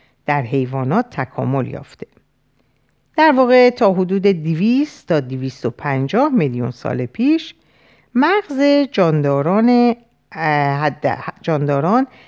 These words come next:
حد اکثر شامل همین بخش بوده و هنوز بخش‌های فوقانی و پیشرفته‌تر به آن اضافه نشده بود. این بخش از مغز ما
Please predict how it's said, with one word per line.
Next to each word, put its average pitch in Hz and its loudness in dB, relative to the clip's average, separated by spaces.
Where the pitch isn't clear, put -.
حد 226 -2
اکثر 247 2
شامل 247 2
همین 208 2
بخش 143 -8
بوده 139 -10
و 131 -4
هنوز 147 -2
بخش‌های 143 -2
فوقانی 139 0
و 196 -2
پیشرفته‌تر 156 -4
به 139 -4
آن 127 -2
اضافه 135 -4
نشده 185 -4
بود. - -20
این 403 6
بخش 160 -2
از 139 -4
مغز 214 0
ما 156 0